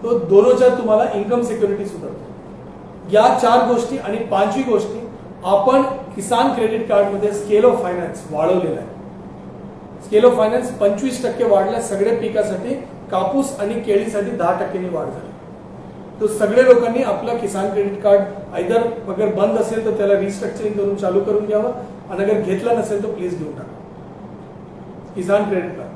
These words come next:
हे आपला अधिकार आहे, हे आपलं कर्ज आहे, हे आपण तुम्हाला तयार करून दिलेलं आहे. ट्वेंटी फाईव्ह पर्सेंट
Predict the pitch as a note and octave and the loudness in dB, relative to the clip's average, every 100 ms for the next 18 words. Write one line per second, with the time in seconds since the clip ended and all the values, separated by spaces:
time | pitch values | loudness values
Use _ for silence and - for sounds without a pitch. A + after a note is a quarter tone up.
0 | - - - - - F#3 F#3+ G3 G#3 G3 | -16 -16 -16 -16 -6 0 0 6 6 6
1 | A#3 A3+ A3 G#3+ F#3+ G3 G3 G3+ G3+ G3 | 4 4 4 2 4 6 6 2 0 0
2 | G3 G3+ G#3+ - - - F3 F3 F#3+ F#3+ | 2 2 0 -2 -12 -4 0 2 2 0
3 | F#3+ F#3+ A#3 - F3 E3 E3+ E3+ D#3+ C#3 | -2 -2 -2 -4 -4 -4 -4 -6 -8 -10
4 | B2+ - - F#3+ F#3+ - A3 A3 G3+ G3+ | -12 -14 -10 -6 -4 -2 0 0 -2 -2
5 | G#3+ | -4